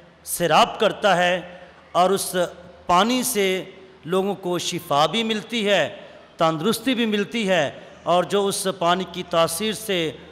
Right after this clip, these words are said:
दरख्त उगते हैं, उन दरख्तों में भी शिफा है, उनके फलों में भी शिफा है,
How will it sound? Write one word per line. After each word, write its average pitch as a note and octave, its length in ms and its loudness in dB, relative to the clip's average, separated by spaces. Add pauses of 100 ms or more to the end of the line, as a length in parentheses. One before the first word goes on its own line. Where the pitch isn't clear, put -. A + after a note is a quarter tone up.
(220)
दरख्त A3+ 320 -4
उगते G#3 320 -4
हैं, D#3+ 420 -4 (240)
उन F3+ 140 -4
दरख्तों G#3+ 460 -4
में A#3 160 -2
भी G#3 100 -4
शिफा F#3 420 0
है, D3+ 480 -4 (120)
उनके F3+ 300 -4
फलों G#3+ 360 -2
में A#3+ 140 0
भी G#3+ 120 -4
शिफा F3+ 420 0
है, D3 520 -4